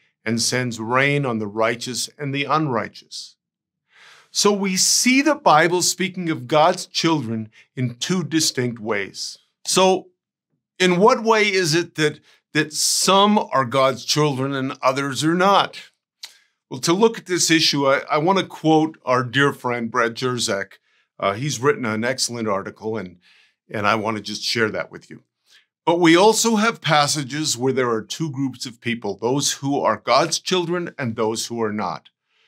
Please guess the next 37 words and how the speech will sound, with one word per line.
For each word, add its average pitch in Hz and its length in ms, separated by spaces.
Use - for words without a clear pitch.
John 147 340
one 143 260
twelve 214 400
says 156 300
that 160 160
those 170 280
who 196 140
receive 170 600
Christ 123 480
have 117 180
the 143 100
right 131 320
to 143 60
become 135 480
children 123 440
of 139 140
God. 170 380
You 170 140
can 196 200
see 226 300
why 220 240
traditionally 143 1080
this 151 340
verse 131 540
became 151 500
a 139 260
favorite 160 640
proof 202 400
text - 500
to 143 100
say 156 280
that 143 280
only 190 360
Christians 127 640
are 120 80
God's 120 340
children. 156 440